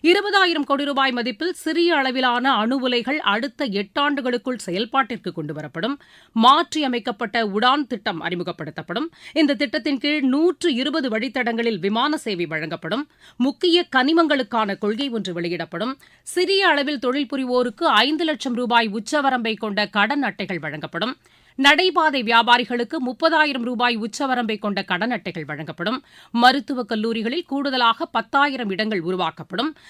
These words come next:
தனியார் பங்களிப்புடன் மருத்துவ சுற்றுலா ஊக்குவிக்கப்படும். தொழில்நுட்ப ஆராய்ச்சிக்கென கல்வி உதவித்தொகை வழங்கப்படும். நம் நாட்டின் அறிவுசார் நிபுணத்துவத்தை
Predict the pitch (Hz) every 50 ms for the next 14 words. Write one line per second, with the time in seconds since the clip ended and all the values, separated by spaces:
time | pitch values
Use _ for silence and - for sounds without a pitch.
0 | - - - - 254 254 277 294 294 285 269 269 233 190 233 226 233 233 240 233
1 | 214 - - 233 269 269 240 214 208 226 247 302 233 - 311 254 220 - - 240
2 | - 262 269 240 202 160 - - 202 208 202 - 190 160 160 - 156 - 175 175
3 | 269 339 - _ _ - - _ - 330 330 370 415 415 392 370 277 - 311 262
4 | 220 240 277 285 277 269 - - 269 - 262 247 254 269 269 _ - 247 269 302
5 | 330 311 339 302 226 226 247 247 247 247 175 220 190 180 170 156 170 165 165 160
6 | 170 - - 165 202 262 302 _ _ _ _ _ _ _ - 269 302 302 302 294
7 | 294 320 320 - 381 359 311 240 247 277 339 370 330 339 - - 320 302 311 311
8 | 247 247 240 233 262 302 330 - - 285 269 247 - 262